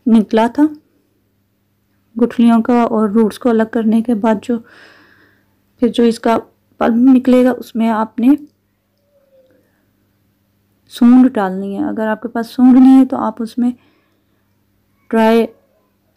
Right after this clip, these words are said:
जिंजर जो होता है अदरक पाउडर वो डाल दें, वन टीस्पून वो आ-, आपने डालना है, और साथ आपने डालना है आधा कप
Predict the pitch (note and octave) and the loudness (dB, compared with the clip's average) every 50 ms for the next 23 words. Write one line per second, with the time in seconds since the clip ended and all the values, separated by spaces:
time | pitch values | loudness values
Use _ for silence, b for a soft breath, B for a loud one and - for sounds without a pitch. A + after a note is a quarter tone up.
0 | _ - G3+ - A3 G#3 G3+ G#3+ A#3 A3 - A#3+ A3+ G#3+ A3 - A3 G#3 - A3 | _ -12 -6 -2 0 0 0 0 -2 -2 0 -2 -2 -2 -2 -2 -2 -2 -2 -2
1 | A3 A3 - - G#3+ G#3 G#3 G#3 A#3 A3 G3+ G#3 G#3 F#3 A3+ A3 A3+ A#3 A#3 B3+ | -4 -4 -4 -4 -4 -4 -2 -2 -2 -2 -2 -4 -4 -2 -2 -2 0 2 2 0
2 | B3 - _ _ _ _ _ _ _ _ _ _ _ _ _ _ _ _ _ _ | 0 -2 _ _ _ _ _ _ _ _ _ _ _ _ _ _ _ _ _ _
3 | - A3+ G#3+ A3 A3 G#3+ - A#3+ A3 - - - B3 A3 A3+ A3+ A#3 B3 B3 A#3+ | -4 -2 0 0 0 -2 -2 -4 -6 -6 -4 -4 -2 0 0 2 2 2 2 0
4 | A3+ - _ _ _ _ - A3+ A3+ A3+ - B3+ B3+ A#3 B3 A#3+ A#3+ A#3+ B3 C4 | -2 -4 _ _ _ _ -6 -6 -4 -2 0 0 2 2 2 2 2 4 4 4
5 | C4+ C#4 C#4 - A#3 A3 - - - A3+ A3 A3 A#3+ A3 G#3 A3 A3+ A3 G#3 G#3+ | 2 2 -2 -6 -12 -12 -10 -6 -4 -4 -4 -2 -4 -4 -2 -2 -2 -2 -2 -2
6 | G#3+ G3+ G3+ G#3 G#3+ A3 A3+ A#3 A#3+ A#3+ b b b b b b b b b b | -4 -4 -4 -2 -2 0 0 0 0 -2 b b b b b b b b b b
7 | b b b b - G3+ A3 A3 A3+ A#3 A#3 A#3 A#3 A3+ A3+ _ _ | b b b b -4 -4 -2 -2 -2 -4 -4 -4 -8 -10 -10 _ _